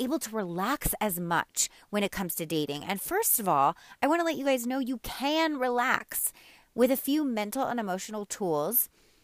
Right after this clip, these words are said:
you can be as relaxed with dating as you are when you spend time with your friends. Okay? So that's the first piece that might be missing that could help you date multiple people if you want to.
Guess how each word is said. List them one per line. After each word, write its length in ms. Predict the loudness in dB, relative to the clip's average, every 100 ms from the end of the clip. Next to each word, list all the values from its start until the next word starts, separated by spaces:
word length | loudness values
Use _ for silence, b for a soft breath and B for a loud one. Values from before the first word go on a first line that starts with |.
| b -10
you 220 | 0 0
can 220 | 0 -2 -2
be 200 | -2 0
as 300 | 2 2 0
relaxed 480 | -4 -2 -2 -2 -6
with 240 | -6 -6
dating 480 | -2 0 0 -2 -6 -2
as 360 | 2 2 0
you 160 | -4 -2
are 580 | 2 4 6 4 2 -2 _ _ _ -6
when 160 | -4
you 80 | -2
spend 220 | -2 -2
time 160 | 0 0
with 100 | -2
your 100 | -2
friends. 520 | -2 -4 -8 -8 -8 _ _ _ _
Okay? 320 | 4 6 4 b b b
So 100 | 2
that's 220 | 2 4
the 80 | -2
first 520 | -4 -4 -2 -2 -6
piece 340 | -4 -2 0
that 240 | 2 2 0
might 500 | -4 2 4 4 -2
be 160 | -4
missing 560 | -2 -2 0 0 -2 -10 b b b
that 200 | 0 0
could 120 | -4
help 440 | -8 -2 0 0 -2
you 320 | 0 0 -2 b _
date 240 | 0 0
multiple 380 | 0 -6 -6 -10
people 500 | -2 -2 0 -4 -6 _ -4
if 160 | -2
you 100 | -2
want 220 | 0 0
to. 160 | 0 -4